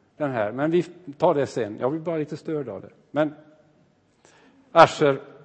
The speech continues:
i ögonblicket finns en öppning mot den eviga världen.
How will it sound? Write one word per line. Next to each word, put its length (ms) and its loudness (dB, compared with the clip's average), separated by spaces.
i 420 10
ögonblicket 760 6
finns 280 2
en 120 0
öppning 880 2
mot 200 -2
den 240 -4
eviga 500 0
världen. 460 -6